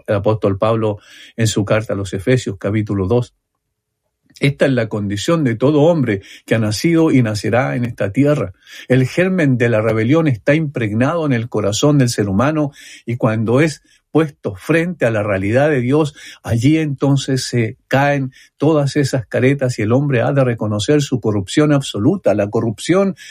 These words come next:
que estos hombres mostraron al injuriar al Hijo de Dios en la cruz. ¿Por qué? Porque aquí no hay grados, desde el punto de vista de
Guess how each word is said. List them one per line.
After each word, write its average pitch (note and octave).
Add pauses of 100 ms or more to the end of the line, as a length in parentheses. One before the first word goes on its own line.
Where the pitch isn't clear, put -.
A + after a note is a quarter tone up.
(160)
que C3+
estos C3
hombres E3+
mostraron D3+ (300)
al A2
injuriar B2 (320)
al A2
Hijo A#2+
de G2+
Dios A2
en F#2
la F#2
cruz. F#2+ (880)
¿Por G#2+
qué? F#3 (640)
Porque C3
aquí D#3
no E3
hay F3
grados, C#3+
desde A2+
el G#2
punto D#3+
de A#2
vista C3 (220)
de A2